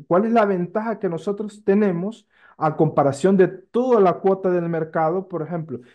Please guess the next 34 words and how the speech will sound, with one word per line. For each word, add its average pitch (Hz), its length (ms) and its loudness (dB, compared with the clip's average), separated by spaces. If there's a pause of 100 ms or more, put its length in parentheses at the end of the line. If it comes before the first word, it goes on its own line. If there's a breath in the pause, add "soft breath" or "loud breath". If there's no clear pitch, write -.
si - 140 0
alguien 175 220 6
me 185 100 6
dice, 175 240 4
"Profe, 233 520 4
¿cuál 190 220 4
es 202 80 0
su 208 120 0
ventaja 190 400 2
injusta?". 180 520 -4 (560)
Sencillo, 226 500 0
le 190 100 2
digo, 160 120 -2
"La 151 220 -4
comunicación, 165 1120 -4
la 143 100 -2
retórica, 165 720 -4
los 147 120 -8
argumentos". 160 840 -6 (400 soft breath)
¿Por 214 240 2
qué? 220 300 0 (500)
Porque 196 640 2 (240)
he - 80 -6
estudiado 220 600 2
para 170 260 2
esto, 247 220 -4
le 135 200 -2
digo, 117 200 -6
y 143 60 -6
sigo 226 260 -4
estudiando, 220 680 -4
sigo 196 360 0
viendo 190 520 -2
tendencia 185 760 -4